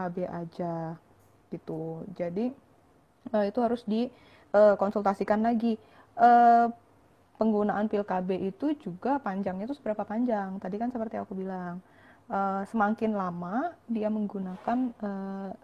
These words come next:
kontrasepsi yang ada hormonnya, eh, nah pada saat lepas juga untuk men-, mengembalikan lagi ya siklus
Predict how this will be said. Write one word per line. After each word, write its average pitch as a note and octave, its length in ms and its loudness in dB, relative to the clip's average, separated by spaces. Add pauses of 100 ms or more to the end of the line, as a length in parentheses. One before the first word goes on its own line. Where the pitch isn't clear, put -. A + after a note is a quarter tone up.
kontrasepsi A#3 720 2 (240)
yang G3 240 2
ada F#3+ 160 -2
hormonnya, F3+ 720 -4 (640)
eh, F3+ 400 -2
nah D#3+ 160 0
pada F3+ 160 0
saat A3 160 -2
lepas - 480 0
juga G#3+ 560 2
untuk A3+ 560 -4 (560)
men-, G#3 720 -4
mengembalikan G#3+ 720 2
lagi G3+ 480 0
ya C#4 80 0
siklus A#3 480 -4